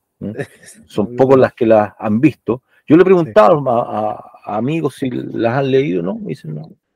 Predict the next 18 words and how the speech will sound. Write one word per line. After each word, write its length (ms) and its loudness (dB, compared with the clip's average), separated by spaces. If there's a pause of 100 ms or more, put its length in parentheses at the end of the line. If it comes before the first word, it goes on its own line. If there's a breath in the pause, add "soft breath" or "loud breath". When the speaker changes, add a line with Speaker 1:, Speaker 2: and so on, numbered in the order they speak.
Speaker 1:
no 100 0
las, 180 0
no 140 0
las 100 0
conocen, 400 -10 (340)
¿no? 140 -4
Las 140 -2
conocen 380 0
de 80 2
nombre, 320 2
les 120 -6
suenan, 320 -4
pero 160 -10
no, 200 -8
nunca 280 -4
las, 260 -6 (120)
las 160 -6
leyeron. 340 -6